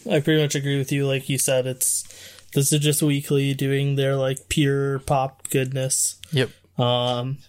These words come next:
Speaker 1: I think the build-ups and the chorus are super catchy. There's fun
Speaker 2: Yeah.
Speaker 1: hooks. Um, I really liked the, like, synthy brass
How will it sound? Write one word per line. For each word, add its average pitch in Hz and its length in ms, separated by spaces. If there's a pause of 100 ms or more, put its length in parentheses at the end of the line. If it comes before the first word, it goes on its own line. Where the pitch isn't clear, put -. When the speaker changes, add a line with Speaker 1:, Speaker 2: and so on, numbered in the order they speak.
(100)
Speaker 1:
I 131 80
think 143 200
the 147 80
build-ups 139 520
and 131 100
the 131 80
chorus 131 460
are 135 100
super 139 360
catchy. 131 560
There's 123 280
fun 131 80
Speaker 2:
Yeah. 117 240
Speaker 1:
hooks. - 640 (720)
Um, 123 300
I 143 60
really 160 260
liked 156 280
the, 151 120
like, 139 200
synthy 135 540
brass 127 460